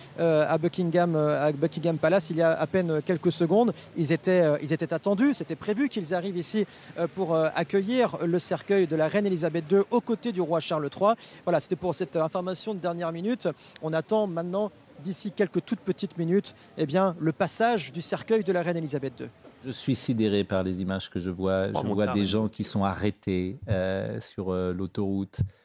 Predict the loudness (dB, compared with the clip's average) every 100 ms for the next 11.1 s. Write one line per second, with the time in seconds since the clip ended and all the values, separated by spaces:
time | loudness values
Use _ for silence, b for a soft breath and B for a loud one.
0 | B B -6 -4 -4 -4 -4 -4 -4 -2
1 | -2 0 -2 0 -2 -4 -6 -6 -4 -4
2 | -4 -4 -4 -6 -6 -4 -2 -4 -8 -6
3 | -8 -6 -6 -4 -4 -6 -10 -14 -20 _
4 | -6 -4 0 0 0 -2 -6 -6 -6 -2
5 | -2 -2 -4 -2 -2 -2 -2 -2 -2 B
6 | B B B -4 -2 2 0 0 0 2
7 | 2 2 2 0 0 0 0 0 -2 0
8 | 0 2 2 0 0 -2 -4 -4 0 2
9 | 0 0 -2 -2 -4 -6 -6 -6 -4 -2
10 | 0 0 0 0 0 0 -2 -2 -2 -2